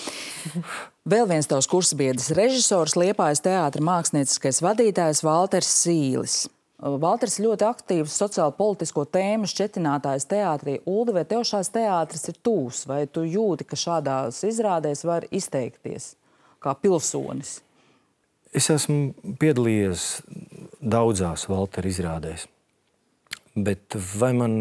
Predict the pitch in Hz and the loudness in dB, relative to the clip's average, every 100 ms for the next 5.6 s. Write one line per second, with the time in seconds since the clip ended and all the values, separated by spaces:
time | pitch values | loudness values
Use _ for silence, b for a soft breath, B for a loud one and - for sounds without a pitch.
0 | 104 - - 110 101 - - 127 110 98 | -2 -4 -4 -4 -4 -4 0 0 2 -2
1 | - - - 92 85 - 160 170 104 - | -6 -8 -6 -6 -8 -2 2 2 0 -4
2 | 104 95 90 B B B B _ 104 104 | -2 -2 -4 B B B B _ -2 0
3 | 110 120 101 92 - 95 90 104 98 92 | 2 2 2 -2 -4 -4 -4 -4 -4 -4
4 | 95 95 92 92 90 90 90 - - 131 | -4 -4 -2 -2 -4 -4 -6 -6 0 0
5 | 98 - 95 - - 92 | 0 -2 -4 -4 -8 -8